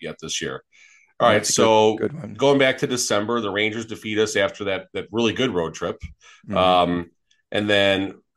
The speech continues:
Speaker 1: after we beat Chicago four one, we lose two to five to the I-,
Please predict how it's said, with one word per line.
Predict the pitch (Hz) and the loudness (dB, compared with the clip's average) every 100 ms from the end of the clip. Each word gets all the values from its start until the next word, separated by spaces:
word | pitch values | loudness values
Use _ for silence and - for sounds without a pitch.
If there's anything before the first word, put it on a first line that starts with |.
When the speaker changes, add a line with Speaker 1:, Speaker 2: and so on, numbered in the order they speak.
| _ | _
Speaker 1:
after | 120 120 120 117 | 0 0 0 -4
we | 107 | -4
beat | 113 110 | -4 -6
Chicago | 104 113 104 101 | -4 -2 -2 -4
four | - 104 | -4 -2
one, | 104 104 | -2 -4
we | 98 | -6
lose | 101 98 | -8 -8
two | - 110 | -6 -6
to | |
five | 107 101 98 98 | -2 0 2 -2
to | - 110 | -6 -4
the | |
I-, | 95 87 | -2 -2